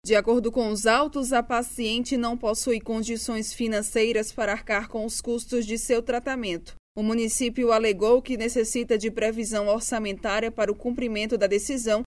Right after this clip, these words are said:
e disse não ter sido realizada nenhuma perícia que mostrasse a importância do tratamento. Para o relator do processo, o desembargador Washington Luiz Damasceno Freitas,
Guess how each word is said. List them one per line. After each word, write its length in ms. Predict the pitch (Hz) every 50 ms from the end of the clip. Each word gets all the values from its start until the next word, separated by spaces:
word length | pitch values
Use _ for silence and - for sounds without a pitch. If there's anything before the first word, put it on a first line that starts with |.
| _ _ -
e 100 | 240 240
disse 340 | 190 254 262 247 - 285 254
não 180 | 254 262 294
ter 200 | 285 294 302 320
sido 300 | - - 302 254 214 247
realizada 760 | 269 277 277 254 240 233 226 214 220 226 220 233 269 247 262
nenhuma 440 | 254 254 240 233 247 254 269 302 330
perícia 640 | 330 320 294 269 247 247 247 277 262 - - 277 269
que 120 | - 269
mostrasse 680 | 247 240 233 240 - - 233 233 226 247 240 - 269
a 40 | 233
importância 720 | 233 254 - - 254 269 247 - 240 233 240 247 - 277
do 140 | 233 240 247
tratamento. 800 | 220 240 226 226 226 269 262 254 233 190 165 160 - - 180 - - _ _ _ -
Para 200 | 220 226 247 277
o 40 |
relator 380 | 277 262 226 220 220 240 233 240
do 120 | 220 233
processo, 680 | 226 233 214 190 220 - - 240 233 240 269 262 - 269
o 40 | 233
desembargador 800 | 226 214 220 233 240 226 214 233 220 220 220 202 208 214 214 208
Washington 520 | 208 208 202 202 220 - 240 220 226 220
Luiz 340 | 220 214 208 208 220 233 214
Damasceno 580 | 196 214 208 196 196 214 - 233 233 233 226 220
Freitas, 560 | - - - 220 220 220 - 220 226 -